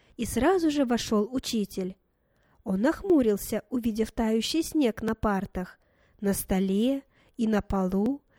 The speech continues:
забрызганные тетради и книги. «Кто это сделал?» «Я», признался один из мальчиков. «Я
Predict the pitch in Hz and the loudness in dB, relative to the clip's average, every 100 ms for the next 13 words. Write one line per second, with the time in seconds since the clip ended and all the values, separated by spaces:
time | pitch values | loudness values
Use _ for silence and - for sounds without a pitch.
0 | _ _ 208 220 226 359 311 233 208 202 | _ _ 0 2 4 2 2 -2 -2 -2
1 | - 202 - 190 233 269 262 - 247 - | -4 -8 -6 -2 0 -2 -4 -6 -8 -8
2 | 196 190 202 233 262 277 - _ _ _ | -6 -4 -4 -2 -2 -4 -8 _ _ _
3 | _ _ - - 185 180 190 - 294 - | _ _ -14 -4 0 2 0 0 -2 -4
4 | - 403 247 190 180 196 _ _ _ _ | 4 6 6 2 -4 -10 _ _ _ _
5 | _ _ _ _ 247 285 330 277 - 220 | _ _ _ _ -2 2 2 0 -2 -4
6 | 226 214 196 190 214 214 220 214 240 254 | -4 -4 -4 -6 -8 -6 -6 -6 -4 -4
7 | 233 202 - - - 180 - _ _ _ | -2 -4 -8 -16 -14 -14 -16 _ _ _
8 | _ _ _ _ 269 262 285 277 269 262 | _ _ _ _ -14 -2 2 2 0 -2